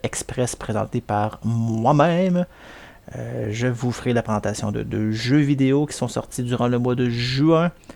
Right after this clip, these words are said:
Je vous dis pas lesquels, je vous garde la surprise, mais si vous êtes, euh, des joueurs ou un petit peu à l'affût de ce qui se passe dans le monde du gaming, vous savez probablement de quel jeu je vais vous parler.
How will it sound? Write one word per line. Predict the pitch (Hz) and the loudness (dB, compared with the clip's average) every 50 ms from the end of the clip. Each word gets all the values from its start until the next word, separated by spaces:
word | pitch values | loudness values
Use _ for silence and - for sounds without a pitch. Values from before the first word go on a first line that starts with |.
| - - - - _ - - | -20 -20 -20 -20 _ -18 -14
Je | - 120 117 | -12 -8 -4
vous | 117 151 180 | 2 2 2
dis | 151 - | 2 4
pas | - 156 | 2 4
lesquels, | 143 143 135 - 143 135 135 135 135 | 4 4 2 2 2 4 4 4 2
je | 127 120 110 | 0 -2 -2
vous | 117 | -2
garde | 123 123 117 120 | 0 0 2 0
la | 117 | 0
surprise, | - 127 - - 120 123 127 127 127 117 107 | -2 -4 -8 -6 -2 0 0 0 0 0 -2
mais | 110 110 | -4 -2
si | 107 - - 123 | -2 -4 -4 -4
vous | 113 110 117 | -2 -2 -2
êtes, | 113 - - - | -4 -4 -4 -2
euh, | 107 107 | -2 -2
des | 104 - 101 101 104 | -2 -2 -4 -4 -4
joueurs | 110 120 120 113 117 131 139 139 127 - - | -2 0 2 2 4 4 2 2 0 -2 -4
ou | 113 | -4
un | 98 107 | -4 -4
petit | 107 - - | -4 -6 -4
peu | - 120 110 | -2 0 0
à | 107 | 2
l'affût | 110 113 - - - - - 127 117 | 0 0 -4 -6 -8 -4 -2 -2 -2
de | 117 110 | -2 -4
ce | - | -4
qui | - - | -6 -8
se | - | -6
passe | - 110 107 110 | -4 -4 -2 -2
dans | 120 101 | -2 -2
le | 113 | -2
monde | 113 107 107 104 | -2 -2 -2 -2
du | 120 117 | -4 -4
gaming, | 101 120 113 107 113 117 117 117 120 117 | -4 -2 -2 0 0 0 0 0 0 0
vous | 117 117 127 131 143 190 180 | -2 -2 -2 0 4 4 4
savez | - - - - - - 135 123 127 | 4 2 0 0 2 2 2 2 0
probablement | 104 - - 117 117 110 110 117 107 110 107 | -4 -4 -2 -2 0 0 0 0 0 0 0
de | 110 113 | 0 -2
quel | 113 - - 113 110 | -4 -2 -2 -2 -2
jeu | 113 113 113 117 | -2 -2 -2 -2
je | 113 110 107 | -2 -2 -4
vais | 110 | -4
vous | 107 120 117 | -4 -4 -6
parler. | 107 - 113 110 110 120 123 127 127 | -4 -2 -2 0 0 0 0 0 -2